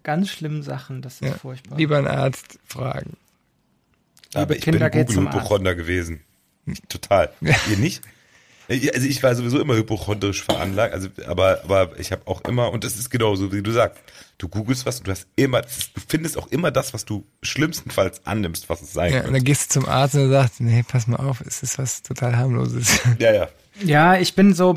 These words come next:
Speaker 1: so, so ein bisschen, äh, dazwischen irgendwie. Also zu googeln mache ich auch nicht. Also das habe ich, äh, raus, dass das scheiße ist. Aber wenn's irgendwie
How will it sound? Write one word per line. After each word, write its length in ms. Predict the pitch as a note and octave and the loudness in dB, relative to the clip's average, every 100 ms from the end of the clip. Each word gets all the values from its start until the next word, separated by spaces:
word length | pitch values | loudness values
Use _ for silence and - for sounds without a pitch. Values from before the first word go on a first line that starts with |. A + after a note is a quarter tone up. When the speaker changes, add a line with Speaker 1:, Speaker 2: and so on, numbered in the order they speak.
| F3+ | 2
Speaker 1:
so, 400 | D#3 F3 F3 G2+ | 2 2 2 -2
so 100 | D3 | 0
ein 140 | D#3+ | 0
bisschen, 400 | D#3+ - F3 E3 | 0 -2 0 0
äh, 260 | - D#3+ D3+ | -2 -6 -4
dazwischen 640 | D3+ - - G3+ - D#3 C#3 | -6 -8 -2 -2 0 -2 -4
irgendwie. 520 | - C#3 C3+ C#3+ - | -2 -4 -4 -6 -4
Also 260 | C3+ C#3 | -2 -4
zu 200 | C3+ - | -4 -10
googeln 440 | C3 E3 F#3+ G3 F3+ | -2 2 6 6 6
mache 220 | E3+ E3 | 4 0
ich 160 | E3 - | -4 -2
auch 220 | D3+ E3 | -4 0
nicht. 320 | F#3 G3 - | 0 0 -2
Also 220 | D#3 D#3 | -6 -6
das 240 | D3+ C#3+ - | -8 -10 -8
habe 160 | D3+ | -6
ich, 260 | D#3 - - | -8 -10 -10
äh, 60 | F3 | -8
raus, 640 | E3+ F#3 F#3 D#3 D#3 E3+ | -8 -8 -8 -4 -2 -2
dass 200 | - D3+ | -4 -4
das 180 | - D3 | -4 -10
scheiße 420 | - C3+ D#3+ - | -8 -6 -6 -6
ist. 220 | F3+ E3+ - - - - _ | -6 -6 -8 -20 -20 -20 _
Aber 240 | D#3 C#3+ C#3+ | -2 0 2
wenn's 240 | D3 D3 | 2 -2
irgendwie 760 | - E3 E3+ - D#3 D#3+ D#3 F#3+ | -2 0 0 -2 -4 -2 -2 -4